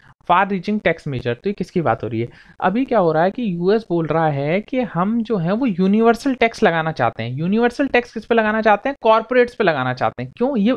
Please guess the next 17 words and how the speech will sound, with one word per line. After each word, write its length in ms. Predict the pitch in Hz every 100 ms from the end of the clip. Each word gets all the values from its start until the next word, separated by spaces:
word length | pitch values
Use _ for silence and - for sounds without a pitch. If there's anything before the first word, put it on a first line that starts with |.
| -
इससे 220 | 208 302
फायदा 380 | 277 196 190 247
इंडिया 300 | 196 190 214
को 80 | 220
क्या 180 | 202 139
होगा? 180 | 113 127
कॉर्पोरेट 500 | 131 185 - 226 226
टैक्स 220 | 196 -
लगाना 260 | 147 127 135
चाहते 280 | 139 127
हैं 80 | 226 - - 170
करीबन 280 | 196 202 269
पन्द्रह 360 | 262 185 190 208
से 120 | 277
बीस 240 | 175 175
परसेंट 380 | - 131 117
का। 80 | 113